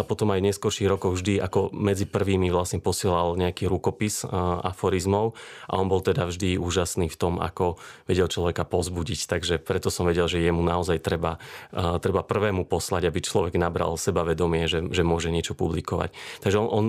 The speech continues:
on bol v tomto úžasný, že naozaj, eh, vždy, vždy, vždy človeku povedal to, to, čo potreboval počuť spôsobom, eh, ktorý, ktorý mu pomohol.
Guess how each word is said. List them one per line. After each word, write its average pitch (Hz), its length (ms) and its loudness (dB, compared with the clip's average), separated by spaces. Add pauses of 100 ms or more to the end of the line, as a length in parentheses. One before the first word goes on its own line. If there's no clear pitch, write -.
on 101 160 2
bol 95 240 2
v - 80 -8
tomto 92 240 2
úžasný, 90 480 0
že 90 80 2
naozaj, 87 560 2
eh, - 460 -12 (420)
vždy, 90 480 -2
vždy, 90 420 -2 (140)
vždy 104 160 0
človeku 90 480 0
povedal 85 480 0
to, - 240 -2 (160)
to, 101 80 4
čo - 160 -2
potreboval 90 480 0
počuť - 480 -4
spôsobom, 90 640 0
eh, - 720 -4
ktorý, 85 400 -2
ktorý 85 240 0
mu 82 80 0
pomohol. 80 480 -4